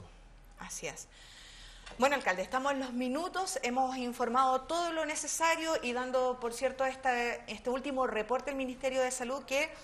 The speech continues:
eh, nos indica el irnos a cuarentena. Mm, ya nos habían anunciado antes las autoridades sanitarias, médicas también de acá de la, de la región, nos habían alertado sobre el aumento de casos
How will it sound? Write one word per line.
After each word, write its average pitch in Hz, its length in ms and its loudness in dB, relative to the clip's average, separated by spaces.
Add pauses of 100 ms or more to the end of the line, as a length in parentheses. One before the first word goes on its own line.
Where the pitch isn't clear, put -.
(220)
eh, 214 600 2
nos 214 360 -4
indica 240 680 0
el 202 260 -4
irnos 240 340 -2
a 220 60 -2
cuarentena. 220 600 0 (360)
Mm, 233 340 -4
ya 262 160 4
nos 262 160 0
habían 247 300 0
anunciado 240 540 2
antes 247 280 2
las 233 120 0
autoridades 226 720 2
sanitarias, 233 720 4
médicas 247 580 2
también 226 380 -2
de 226 80 0
acá 220 300 2
de 214 60 2
la, 208 360 6
de 202 140 0
la 202 120 4
región, 226 220 -6
nos 214 120 -6
habían 214 220 -2
alertado 208 640 4
sobre 208 320 -2
el 202 200 2
aumento 214 460 0
de 202 140 0
casos 226 440 0